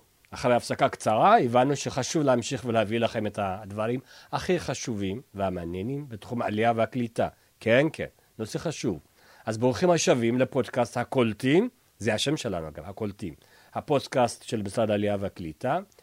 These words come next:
לי קוראים דני אדינו אבב, אני דובר משרד העלייה והקליטה, והיום אני מארח פה בפודקאסט שלנו, אורח שפותח את העונה אלפיים עשרים ושתיים. אה,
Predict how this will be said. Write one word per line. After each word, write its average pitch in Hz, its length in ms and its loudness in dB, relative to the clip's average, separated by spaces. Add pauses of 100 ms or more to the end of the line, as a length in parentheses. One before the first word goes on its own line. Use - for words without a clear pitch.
לי 120 100 -2
קוראים 127 260 4
דני 113 300 2
אדינו 98 320 -4
אבב, 98 380 -4 (880)
אני 95 160 -2
דובר 92 260 -6
משרד 95 300 -4
העלייה 92 260 -4
והקליטה, 87 580 -4 (220)
והיום 117 580 2 (400)
אני 101 160 -2
מארח 101 560 2
פה 78 140 -8 (280)
בפודקאסט - 920 -2
שלנו, 120 600 -4 (400)
אורח 120 680 6 (220)
שפותח 113 640 0
את - 100 -10
העונה 113 400 2 (520)
אלפיים 107 320 2
עשרים 101 280 -4
ושתיים. 85 460 -4 (600)
אה, 92 240 -2